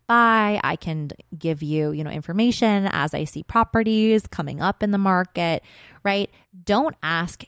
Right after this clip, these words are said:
"Can I have your email?" 'Cause that also feels like, "Mm, no." That's an easy way for them to say, "No, you can't have my email." But if you just say, "What is your email?"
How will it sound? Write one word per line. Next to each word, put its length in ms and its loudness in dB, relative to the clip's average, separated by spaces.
"Can 260 -4
I 140 -2
have 360 -6
your 180 -4
email?" 500 -4
'Cause 140 -2
that 180 2
also 260 0
feels 340 -6
like, 220 -6
"Mm, 440 -6
no." 440 0
That's 180 -4
an 120 -6
easy 220 -2
way 160 -2
for 160 -6
them 160 -4
to 80 -8
say, 200 -10
"No, 180 0
you 140 -2
can't 320 -8
have 160 -6
my 120 -8
email." 320 -8
But 120 2
if 100 -2
you 80 -2
just 240 -2
say, 160 0
"What 420 2
is 220 0
your 240 -6
email?" 480 -8